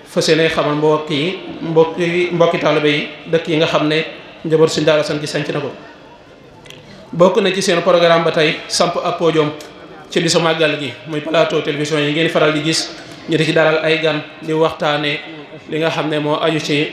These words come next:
màggal gi yépp. Bokk na ci ba tey amal ay émission yoo xam ne dañ koy jëmale ci njabootu Sëriñ Daaru Asan gi, moo xam doom yi la, ba ci mbokki taalibe yi, magi taalibe yi ñëpp, ak seex si nga xam ne ñoo àndoon ak Sëriñ Daaru Asan radiyallahu anhu.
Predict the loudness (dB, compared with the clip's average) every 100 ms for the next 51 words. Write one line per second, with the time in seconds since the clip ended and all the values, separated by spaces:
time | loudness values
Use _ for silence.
0 | -6 -2 -2 -2 -4 -4 -6 -8 -16 -18
1 | -18 -18 -18 -16 -16 -14 -14 -14 -14 -14
2 | -12 -12 -2 2 4 4 2 4 4 4
3 | 0 -6 -16 -18 -18 -18 -18 -18 -18 -18
4 | -10 -2 0 2 2 -2 -6 -12 -2 0
5 | 2 2 0 2 2 4 4 4 0 -2
6 | -4 -6 -4 -4 0 0 2 2 0 0
7 | 2 2 2 0 0 2 2 2 0 -2
8 | -2 -4 -8 -10 -4 -2 2 0 2 2
9 | 2 2 0 -2 -12 -12 -12 -12 -4 0
10 | 2 2 2 2 0 0 0 -2 -4 -4
11 | -4 -2 0 0 2 0 0 0 -2 -2
12 | -2 0 0 0 0 0 0 0 0 2
13 | 2 2 2 2 4 4 4 2 2 4
14 | 4 6 4 2 -2